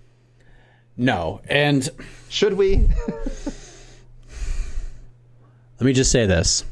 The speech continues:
Speaker 2: Please.
Speaker 1: I am way less against this idea than the Chimaev idea. I'll just
Speaker 2: Yeah.
Speaker 1: throw that out there. I like
Speaker 2: You
Speaker 1: this
Speaker 2: cou-,
Speaker 1: fight.
Speaker 2: well, you, you couldn't be more against that idea, Mike. I don't think there's any fight you hate more than Chimaev.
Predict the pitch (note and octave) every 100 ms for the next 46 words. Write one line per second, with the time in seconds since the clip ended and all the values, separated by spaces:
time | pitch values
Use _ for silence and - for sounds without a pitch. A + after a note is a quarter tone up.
0 | - - _ - E3+ B2 G2+ - - -
1 | - - - - - - - - C3 C3
2 | B2 A2+ B2+ C3 C3 C3 B2+ B2+ G#2 G#2+
3 | A2 A2+ - - - - - - B2 G#2
4 | G#2+ G2 - G2+ - E2 E2 G2+ E2+ D#2+
5 | - - - _ - F#2+ E2+ - E2+ -
6 | - - - - - - - - - -
7 | - _ _ _ - G2+ A2 G2+ F#2+ D#2
8 | - G#2+ G2 F2 F2 E2 - D3 D3 C3
9 | - D3 F#2+ E2+ - - C#3 D3 F#3 G3
10 | - F#3 D3+ C3+ C3+ A#2+ B2 A2+ G#2 G2+
11 | G2 F#2+ F2 F2 G#2+ A2 G#2 G2+ G#2+ A#2
12 | G#2+ F#2+ G2+ G2 G2 F#2+ F2+ F#2 - G2+
13 | F#2+ F2+ F#2+